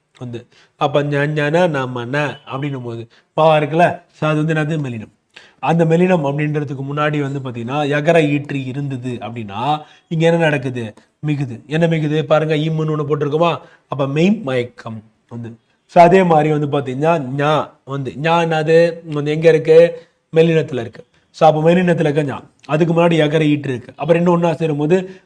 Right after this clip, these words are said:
மெய்ஞானம். அப்ப இஞ்சு வருதா? வந்து மெய் எழுத்து. அடுத்து ஞ, ஞ, ந, நா, நா இருக்கு. அதுக்கு முன்னாடி யகரம் இருக்கு.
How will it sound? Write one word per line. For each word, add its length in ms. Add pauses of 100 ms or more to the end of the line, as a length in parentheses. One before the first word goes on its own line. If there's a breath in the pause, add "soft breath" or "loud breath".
(140)
மெய்ஞானம். 800 (120)
அப்ப 200
இஞ்சு 380 (320)
வருதா? 440 (180)
வந்து 320 (140 loud breath)
மெய் 120
எழுத்து. 500 (140 soft breath)
அடுத்து 400 (360)
ஞ, 140
ஞ, 260
ந, 360
நா, 380 (260)
நா 280
இருக்கு. 320 (340)
அதுக்கு 260
முன்னாடி 180
யகரம் 400
இருக்கு. 360